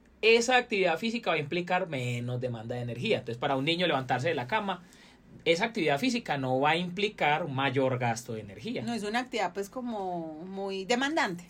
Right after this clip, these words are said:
Speaker 1: Exacto. De ahí que el barrer, el leer, el caminar, el bailar, todo es actividad física. Las personas que no somos atletas o que no, no tenemos que ganar una medalla olímpica,
Speaker 2: Ah,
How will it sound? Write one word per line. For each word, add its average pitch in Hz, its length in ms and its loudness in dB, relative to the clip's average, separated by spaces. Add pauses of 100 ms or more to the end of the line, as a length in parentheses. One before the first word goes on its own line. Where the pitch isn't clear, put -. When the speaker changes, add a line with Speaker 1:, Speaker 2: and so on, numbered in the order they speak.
Speaker 1:
Exacto. 131 720 -2 (520)
De 208 180 6
ahí 262 340 8
que 170 280 2
el 113 140 -8
barrer, 127 800 2 (400)
el 117 340 -2
leer, 135 840 4
el 120 200 -8
caminar, 139 680 2
el 147 100 2
bailar, 135 420 0
todo 139 540 0
es - 180 -12
actividad 113 400 -12
física. 135 400 -10 (1300)
Las 180 180 4
personas 196 440 2
que 190 120 2
no 147 160 0
somos 196 320 -4
atletas 135 720 0
o 123 200 -2
que 120 120 -6
no, 113 400 -4
no 123 220 -2
tenemos 165 380 0
que 170 80 2
ganar 156 180 2
una 160 120 0
medalla 135 280 0
olímpica, 139 580 -4
Speaker 2:
Ah, 165 300 -8